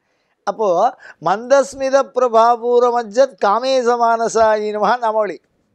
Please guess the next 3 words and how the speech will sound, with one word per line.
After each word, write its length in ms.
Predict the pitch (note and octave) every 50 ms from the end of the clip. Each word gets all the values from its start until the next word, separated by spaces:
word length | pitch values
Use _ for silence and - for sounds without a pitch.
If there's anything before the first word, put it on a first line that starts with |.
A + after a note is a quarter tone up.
| _ _ _ _ _ _ _ _ _ _ _ _ _ _ _ _ _ _ _ _ _
என்ன 540 | - E3+ G#3 A3+ B3+ C4 C4+ C4+ C4+ C4 A#3+
அப்படின்னா, 640 | G#3+ G#3+ G3+ F#3 D#3 C#3 C3+ D3 F3 A#3 - - _ _ _ _ _ _ _ _ _ _ _ _ _ _ _ _ _ _ _ _ _
இவ்வளவு, 1300 | - E3 G3+ A3+ B3 C4+ C#4+ - D#4 D#4+ E4 D#4+ E4 D#4 C#4+ B3+ G#3+ A#3 A3+ G3+ F#3 F3 E3 D3+ C#3 A2